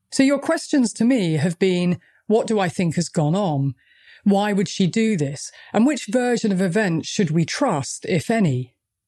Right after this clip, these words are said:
Well, originally Marie Farrell told the Gardaí that she saw a man outside her shop, Tara Fashions, on December the twenty-first between two and three P M. She said that he was wearing a long black coat and that he was loitering outside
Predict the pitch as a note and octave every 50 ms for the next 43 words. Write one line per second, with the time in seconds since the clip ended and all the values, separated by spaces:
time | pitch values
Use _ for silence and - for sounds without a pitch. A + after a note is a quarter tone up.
0 | _ _ _ G#3+ G3+ E3+ D#3+ D#3 E3+ G#3+ A#3+ - A#3+ A#3+ B3 D#4 E4 - - C#4
1 | A#3 G3+ F#3 F#3+ G3 G3 G3 F#3+ F3 - - E3+ D3+ C#3+ C#3+ D3 D3+ E3 - -
2 | F#3 F#3+ F#3+ F3 F#3+ F3 - F#3 E3+ E3 E3 D#3 - D3+ D3 D3+ D#3+ D#3 - -
3 | F#3+ - - G#3+ G3+ G3+ G3 F#3+ F3+ E3 D#3+ D#3 D#3+ D#3+ D#3+ B2+ - - F3 D#3+
4 | D3+ B2+ D3+ D#3 - - - A3 E3+ D3+ D#3+ - - - - F#3+ E3+ D#3+ D#3 D3
5 | - A3+ A3+ G3+ - - F3 D#3 D#3 D#3 D#3+ D#3+ E3 E3 - F3+ E3 D#3+ D3+ D#3+
6 | C#3+ - - E3 D3 - E3 D3+ - - A#3 A3 G3+ F#3 - - F#3+ - - G3
7 | F3+ F3 - - - F#3 D#3+ D3+ D3 - - D3 C3+ C3 B2 - - D#3+ E3+ E3+
8 | C#3+ C#3 C3+ C3 C3 - _ _ _ _ _ _ _ _ - - C4+ - - D4
9 | A#3+ A#3+ A3+ A#3 A#3+ A#3 F3 G3+ A3 G#3+ G#3 G#3 G3+ G3 F#3+ F#3 E3+ E3 E3 D3
10 | D#3 C#3 - - - - F#3 F3+ D#3+ D3+ D3+ - - - - - - - - -
11 | A3 A3 A#3+ B3 C#4+ C#4+ C#4 - A#3+ G#3+ G#3+ G3+ F3+ - - F#3 E3 D#3 D3 C#3+
12 | - - - - G#3+ G3 F#3 D#3+ D3 D3 D3 C#3+